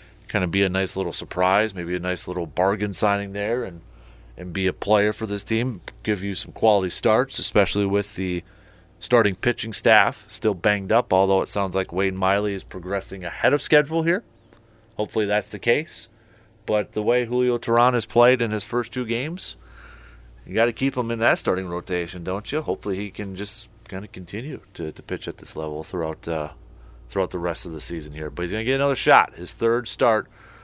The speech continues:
tonight. And he's gonna be going up against, his Brewers lineup is gonna be going up against, uh, Andrew Abbott, who is the sixth,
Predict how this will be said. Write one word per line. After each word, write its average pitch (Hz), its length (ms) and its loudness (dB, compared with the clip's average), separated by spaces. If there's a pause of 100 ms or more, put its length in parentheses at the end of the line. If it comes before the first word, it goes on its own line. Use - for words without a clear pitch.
(260)
tonight. 120 460 2 (120)
And 95 100 -6
he's 95 120 -4
gonna 127 180 -2
be 113 80 -2
going 123 300 4
up 139 160 4
against, 98 320 0
his 95 100 -6
Brewers 104 300 -2
lineup 117 380 0
is 87 60 -12
gonna 98 140 -8
be 95 80 -8
going 113 240 -2
up 120 160 0
against, 98 440 -2 (480)
uh, 95 160 6 (100)
Andrew 131 400 4
Abbott, 135 360 10 (1080)
who 120 180 4
is 113 180 2
the 113 180 0
sixth, - 800 0